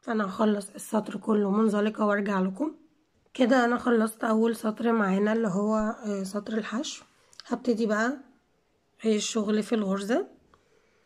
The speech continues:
هرتفع تلات سلاسل ارتفاع عمود، واحد، اتنين، تلاتة، والف الشغل واخد سلسلة للفراغ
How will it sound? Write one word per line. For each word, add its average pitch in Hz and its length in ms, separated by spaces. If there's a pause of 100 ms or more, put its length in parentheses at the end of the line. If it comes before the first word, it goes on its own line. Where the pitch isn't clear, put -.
(400)
هرتفع 240 540
تلات 240 560 (200)
سلاسل 214 680
ارتفاع 220 460
عمود، 196 460
واحد، 208 480
اتنين، 202 680 (840)
تلاتة، 185 520 (1900)
والف 262 420
الشغل 262 520 (840)
واخد 240 440 (220)
سلسلة 233 720 (800)
للفراغ 240 800